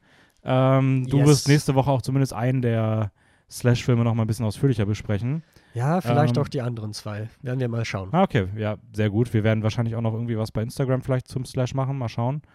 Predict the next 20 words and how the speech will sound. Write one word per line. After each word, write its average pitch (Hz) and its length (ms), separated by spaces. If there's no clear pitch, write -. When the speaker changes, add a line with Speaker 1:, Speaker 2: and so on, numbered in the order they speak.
Speaker 2:
Da 120 80
könnt 127 220
ihr 131 80
sehr 139 160
gerne 135 180
mal 123 160
vorbeischauen. 135 680
Wir 120 140
heißen 127 240
da 120 240
Filmjoker 160 600
unterstrich 156 580
Wien 160 180
übrigens. 190 680
Speaker 1:
Ah, - 140
wie - 80
kann - 180
man 101 140
so 139 320
gut 139 220